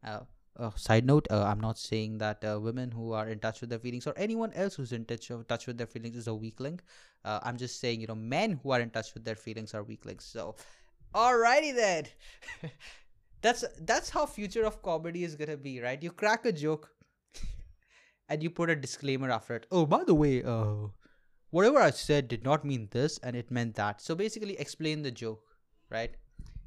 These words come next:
You don't want anyone to get triggered, do you? Of course I do. That's the fun of it. <laughs> That's, that's, people will, people ask me, "What is your style of comedy?"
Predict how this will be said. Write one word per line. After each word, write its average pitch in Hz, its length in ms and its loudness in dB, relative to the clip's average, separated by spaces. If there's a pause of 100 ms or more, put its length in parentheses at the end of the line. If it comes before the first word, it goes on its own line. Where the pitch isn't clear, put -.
(120)
You 143 80 -8
don't 160 100 -2
want 139 180 -4
anyone 120 460 -6
to 113 300 -8
get 110 340 -6
triggered, 123 480 -4
do 113 80 -8
you? 117 300 -10 (480)
Of - 160 -4
course 339 280 8
I 339 140 8
do. 302 160 0
That's 285 220 0
the 269 80 2
fun 302 340 6
of 294 140 4
it. 262 240 2 (400)
<laughs> - 1200 -12
That's, 202 280 2
that's, - 420 -2 (320)
people 269 460 -2
will, 214 160 0 (320)
people 226 240 -2
ask 156 280 2
me, 143 120 -6
"What 190 180 -2
is 220 80 -8
your 220 100 -2
style 151 360 -2
of 143 160 -6
comedy?" 120 500 -6